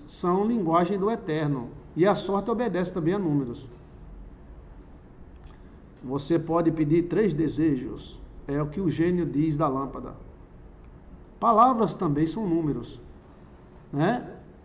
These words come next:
Três vezes eu caminhava, tal, tal, tal. Agora, sonhar duas vezes é uma coisa, sonhar três vezes é uma coisa, sonhar uma vez é outra. Olha só, é um mistério dos números. A vida é numérica,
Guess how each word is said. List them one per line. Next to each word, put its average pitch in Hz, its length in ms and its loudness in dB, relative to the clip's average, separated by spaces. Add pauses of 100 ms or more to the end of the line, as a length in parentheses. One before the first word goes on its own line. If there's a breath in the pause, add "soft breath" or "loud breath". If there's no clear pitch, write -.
(880)
Três 233 260 -2
vezes 220 160 2
eu 226 60 -2
caminhava, 214 440 0
tal, 220 280 0
tal, 208 240 -2
tal. - 480 -2
Agora, 220 260 0
sonhar 269 420 2
duas 254 280 4
vezes 240 260 2
é 262 40 -2
uma 254 140 0
coisa, 190 220 2
sonhar 226 220 0
três 220 240 2
vezes 196 200 2
é 214 40 0
uma 214 100 0
coisa, 185 200 0
sonhar 196 220 2
uma 196 160 2
vez 180 220 2
é 196 80 0
outra. 151 420 0 (180)
Olha 208 220 -2
só, 175 120 -6
é 180 40 2
um 185 40 0
mistério 220 420 -2
dos 233 180 0
números. 185 460 -2 (1000 loud breath)
A 277 160 10
vida 285 280 6
é 311 40 6
numérica, 156 600 2